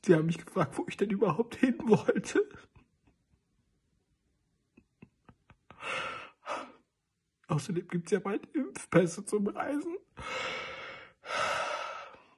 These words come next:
Also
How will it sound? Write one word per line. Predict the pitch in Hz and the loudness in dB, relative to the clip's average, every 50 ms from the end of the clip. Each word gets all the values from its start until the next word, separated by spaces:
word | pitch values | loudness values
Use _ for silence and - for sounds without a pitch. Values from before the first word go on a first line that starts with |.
| _ _ _ _ _ _ _ _ _ _ _ _ _ _ _ _ _ _ _ _ _ _ _ _ _ _ _ _ _ _ _ _ _ _ - - - - - - - - - - - - - - - - - - _ _ _ _ _ _ - - - - - - - - - - - | _ _ _ _ _ _ _ _ _ _ _ _ _ _ _ _ _ _ _ _ _ _ _ _ _ _ _ _ _ _ _ _ _ _ -20 -20 -20 -20 -20 -20 -20 -20 -20 -20 -20 -20 -20 -20 -20 -20 -20 -20 _ _ _ _ _ _ -10 -8 -6 -6 -6 -8 -12 -14 -14 -16 -10
Also | - - - - - | -8 -8 -6 -6 -8